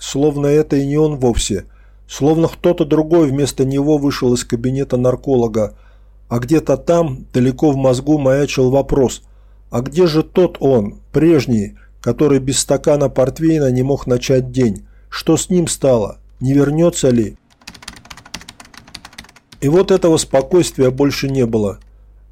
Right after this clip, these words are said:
Нарисованный Соколом образ странного человека в кожаном плаще не уходил из головы. Он постоянно чувствовал на себе его взгляд.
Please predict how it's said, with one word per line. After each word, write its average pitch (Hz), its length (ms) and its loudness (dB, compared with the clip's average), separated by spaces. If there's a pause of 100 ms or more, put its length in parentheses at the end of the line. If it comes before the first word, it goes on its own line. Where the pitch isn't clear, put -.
Нарисованный 160 680 2
Соколом 147 600 0
образ 156 340 0
странного 151 560 -2
человека 139 580 0
в - 100 -6
кожаном 127 440 -2
плаще 131 500 -2
не 127 120 0
уходил 131 520 0
из 113 120 -4
головы. 117 560 -2 (560)
Он 127 180 -4
постоянно 156 640 2
чувствовал 131 560 -2
на 127 80 0
себе 127 360 -2
его 123 200 0
взгляд. 120 520 -2